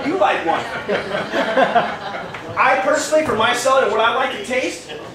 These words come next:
about five to six years past the vintage is when I'm enjoying those wines. That's a year and a half in barrel, that's three or four years in, in laid down. That's what I personally like to drink.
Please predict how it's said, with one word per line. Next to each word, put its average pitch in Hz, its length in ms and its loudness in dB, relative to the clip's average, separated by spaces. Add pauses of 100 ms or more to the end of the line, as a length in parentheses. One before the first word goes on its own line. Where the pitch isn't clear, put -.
about 208 320 0
five 240 420 2
to - 40 -6
six - 380 -6
years 208 220 -2
past 208 400 2
the 170 60 -4
vintage 247 680 -4 (140)
is 160 140 -12
when 196 140 0
I'm 202 140 2
enjoying 185 340 -2
those 165 160 -6
wines. 160 460 -4 (180)
That's 180 420 -4
a 180 60 -4
year 202 140 2
and 202 80 0
a 196 40 0
half 208 240 2
in - 140 -10
barrel, 214 460 4 (140)
that's 151 200 -2
three 180 140 -6
or 180 100 -6
four 185 180 -4
years 180 420 -2
in, - 100 -12
in - 280 -12
laid 170 280 -4
down. 185 340 -2 (140)
That's 233 240 0
what - 100 -6
I 220 160 0
personally 214 420 2
like 143 220 -4
to 139 80 -12
drink. 127 260 -8